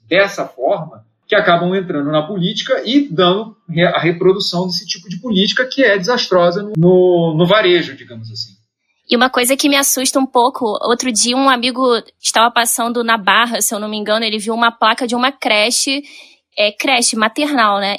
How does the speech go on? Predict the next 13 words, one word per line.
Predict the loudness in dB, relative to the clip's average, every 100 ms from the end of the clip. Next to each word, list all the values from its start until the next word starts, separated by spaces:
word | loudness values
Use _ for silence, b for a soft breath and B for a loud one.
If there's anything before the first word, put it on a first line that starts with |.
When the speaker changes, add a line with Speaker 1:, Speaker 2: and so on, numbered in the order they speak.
| -4
Speaker 2:
E | -4 -2
estavam | -2 2 2 2
falando | 2 2 2 0
nesse | 0 0 0 2
anúncio | 2 2 -2 0 0 -4
que | -2 0 2 2 2 2 -2 B B B
lá | 2 4 2 0
o | -2
seu | -2 -2
filho | -4 -4 -2 0 0
seria | -2 0 0
um | 0 0
empreendedor. | 0 0 0 0 0 2 2